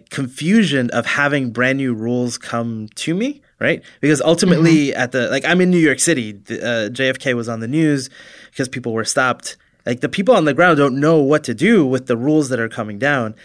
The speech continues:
Speaker 1: And I felt like I f-, I felt like maybe that's what these people are feeling on the ground. Not necessarily the people who are being stopped or turned away. That's a whole other experience,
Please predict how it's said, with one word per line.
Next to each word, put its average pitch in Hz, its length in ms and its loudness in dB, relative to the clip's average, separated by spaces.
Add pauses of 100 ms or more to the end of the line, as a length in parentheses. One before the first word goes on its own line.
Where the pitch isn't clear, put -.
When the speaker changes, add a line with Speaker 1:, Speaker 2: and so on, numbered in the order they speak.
(120)
Speaker 1:
And 151 140 6
I 147 60 4
felt 202 480 0
like 143 180 -2
I 139 100 2
f-, - 200 -6 (200)
I 143 120 0
felt - 760 -2 (380)
like 123 200 -2
maybe 196 300 2
that's 220 240 2
what 190 140 0
these 180 160 -2
people 165 260 -2
are 151 80 2
feeling 147 340 0
on 127 120 -4
the 113 80 -4
ground. 131 340 0
Not 190 140 4
necessarily 185 540 2
the 123 100 -2
people 151 240 -4
who 143 80 -2
are 131 40 0
being 113 200 -6
stopped 123 320 -4
or 117 60 -8
turned 110 220 -10
away. 107 300 -4 (220)
That's 156 120 0
a 143 80 2
whole 131 220 0
other 131 240 2
experience, - 680 -10